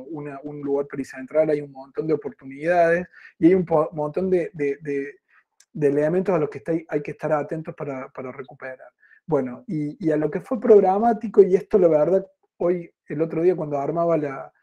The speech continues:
la, la, las imágenes, me, me llamó la atención porque, digo,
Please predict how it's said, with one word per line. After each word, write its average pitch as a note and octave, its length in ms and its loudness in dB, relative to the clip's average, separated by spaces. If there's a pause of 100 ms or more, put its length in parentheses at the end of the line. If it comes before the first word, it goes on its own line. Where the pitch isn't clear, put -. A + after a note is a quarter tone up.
(200)
la, C3+ 340 -8
la, C#3 520 -8
las C#3+ 220 -6
imágenes, E3 800 -6 (300)
me, C#3+ 280 -10
me D3+ 180 -4
llamó D#3+ 280 2
la G3+ 100 2
atención F3+ 600 -4
porque, F#3+ 460 -2 (180)
digo, F3+ 400 2